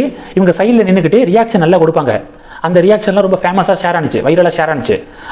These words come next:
அவங்க சசிகலா அவர்கள்ட்ட இருந்து "நான் விலகுறேன்" அப்படின்னு சொல்லிட்டு இப்ப அறிவிச்சிருக்காங்க. கமெண்ட் செக்ஷன்ல இதெல்லாம் ரொம்ப முக்கியமான ஒரு நியூஸா? பேச வேண்டிய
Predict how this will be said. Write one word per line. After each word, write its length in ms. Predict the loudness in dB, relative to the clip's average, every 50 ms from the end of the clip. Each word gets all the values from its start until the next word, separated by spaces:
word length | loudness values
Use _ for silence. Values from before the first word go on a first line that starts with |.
| -4
அவங்க 240 | -2 -2 0 2 0 0 0
சசிகலா 340 | 0 2 2 4 4 4 4
அவர்கள்ட்ட 300 | 2 2 2 2 2 2
இருந்து 180 | 2 2 2 2
"நான் 100 | 2 2
விலகுறேன்" 420 | 2 2 2 2 2 2 2 0 -2 -4 -10 -16 -20 -20 -20 -20 -20 -20 -20 -20 -20 -20 _ -6 -4
அப்படின்னு 240 | -2 0 -2 0 0
சொல்லிட்டு 220 | 0 0 0 0
இப்ப 100 | 0 0
அறிவிச்சிருக்காங்க. 500 | 0 0 0 -2 -2 -2 -2 -2 -2 -4 -4 -6 -12 -20 -20 -20 -20 -20 -20 -20 -20 -16 -8 -4
கமெண்ட் 260 | -2 0 0 0 0
செக்ஷன்ல 360 | 0 0 0 0 0 2 2 2 2 0 0 0 -2 0
இதெல்லாம் 280 | 0 2 2 2 2 2
ரொம்ப 140 | 0 0 0
முக்கியமான 480 | 0 0 0 2 2 2 2 2 2
ஒரு 120 | 2 2 2
நியூஸா? 320 | 2 2 2 2 0 0 0 -2 -4 -8 -14 -20 -20 -20 -20 -20 -20 -20 -20 -20 -20 -20 _ -20 -20 -20 -20 -20 -20 -20 -20 -20 -20 -20 _
பேச 320 | 0 0 0 2 2 2 2
வேண்டிய 280 | 4 2 4 2 2